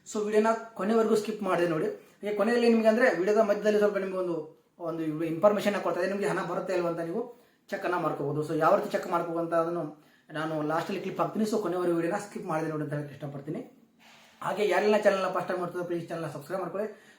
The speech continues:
ಪಕ್ಕದಲ್ಲಿ ಕಾಣುವಂಥ ಬೆಲ್ ಐಕಾನ್ all ಅಂತ ಒತ್ತಿ. ನೀವು all ಅಂತ ಒತ್ತಿದ್ರೆ ನಾನು ಹಾಕುವಂಥ ಪ್ರತಿಯೊಂದು ವಿಡಿಯೋದ ನೋಟಿಫಿಕೇಶನ್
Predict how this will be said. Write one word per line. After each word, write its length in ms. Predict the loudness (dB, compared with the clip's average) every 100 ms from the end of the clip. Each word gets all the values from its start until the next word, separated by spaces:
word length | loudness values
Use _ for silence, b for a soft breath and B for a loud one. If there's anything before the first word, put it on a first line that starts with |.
| -12
ಪಕ್ಕದಲ್ಲಿ 300 | -2 0 4
ಕಾಣುವಂಥ 280 | 4 4 2
ಬೆಲ್ 200 | 4 4
ಐಕಾನ್ 180 | 4
all 220 | 4 4 2
ಅಂತ 140 | 2
ಒತ್ತಿ. 240 | 0 0
ನೀವು 380 | -2 0 0 0
all 100 | 0
ಅಂತ 100 | 0
ಒತ್ತಿದ್ರೆ 380 | 0 -2 -2 2
ನಾನು 140 | 2
ಹಾಕುವಂಥ 220 | 0 -4 -6
ಪ್ರತಿಯೊಂದು 380 | -6 -4 -2
ವಿಡಿಯೋದ 220 | 0 2 0
ನೋಟಿಫಿಕೇಶನ್ 520 | 0 -2 -2 -4